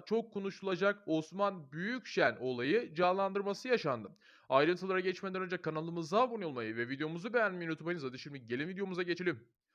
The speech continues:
Biliyorsunuz ki A T V'de Müge Anlı ile Tatlı Sert programında gündeme gelen Türkiye'nin konuştuğu Osman Büyükşen olayında Metin Necla Büyükşen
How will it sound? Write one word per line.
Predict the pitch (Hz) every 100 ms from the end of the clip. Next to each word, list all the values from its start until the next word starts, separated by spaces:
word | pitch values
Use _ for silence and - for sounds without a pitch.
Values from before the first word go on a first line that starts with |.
| _ _ _ -
Biliyorsunuz | 135 160 156 165 156
ki | 175 165
A | 165 160
T | 170 165
V'de | 165 170
Müge | 175 170 175
Anlı | 185 185
ile | 180 180
Tatlı | 185 175 180 220
Sert | 208 190 -
programında | 185 175 185 180 185
gündeme | 185 185 196 220 247
gelen | 208 156 143 147
Türkiye'nin | - 262 247 220 190 160
konuştuğu | 151 139 131 - 127 131 127 - -
Osman | 165 175 185 220 220 185
Büyükşen | 180 233 262 - 190 151 113
olayında | 127 127 123 120 120 139 131 - -
Metin | 139 143 180 175
Necla | 170 165 160 175 180 147
Büyükşen | 143 127 - 165 160